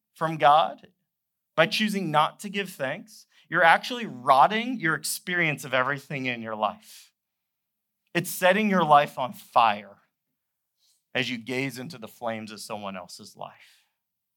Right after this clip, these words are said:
The second thing is this, and we're gonna learn a lot more about it next week, but Jesus explicitly tells us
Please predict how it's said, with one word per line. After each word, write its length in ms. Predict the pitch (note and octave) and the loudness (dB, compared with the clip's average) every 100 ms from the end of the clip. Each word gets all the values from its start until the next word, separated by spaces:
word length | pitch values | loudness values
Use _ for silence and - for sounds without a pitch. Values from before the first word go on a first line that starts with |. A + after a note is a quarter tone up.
| _ _ _ _ _ _ _ _ | _ _ _ _ _ _ _ _
The 80 | C#3+ | -6
second 420 | C#3+ G3 G3 G3 | 4 4 4 -4
thing 180 | F3 E3 | -2 -2
is 120 | C3+ | -4
this, 260 | B2+ G2+ - | -6 -8 -10
and 80 | |
we're 120 | B2+ D3 | -8 -2
gonna 160 | D3+ | 0
learn 200 | D3 D#3 | 0 0
a 60 | C#3+ | 2
lot 160 | C#3+ | 0
more 160 | C#3+ C#3+ | 0 -2
about 240 | C#3 C3 | 2 2
it 80 | B2 | 2
next 300 | A#2+ C#3 - | -6 -8 -8
week, 220 | E3+ F#3 _ _ _ _ _ _ | -14 -14 _ _ _ _ _ _
but 120 | D3+ | -8
Jesus 460 | D3 F3 G#3 G3 D3+ | -6 -2 -2 -2 -8
explicitly 1040 | D3 - - F#3 A#3 A#3 B3 A3 F#3+ G#3 F#3 | -10 -10 -8 -2 -2 -2 -4 -6 -6 -8 -10
tells 500 | - - F3 F3 C#3+ | -4 6 6 6 0
us 460 | A2 G2+ - - | -8 -14 -18 -20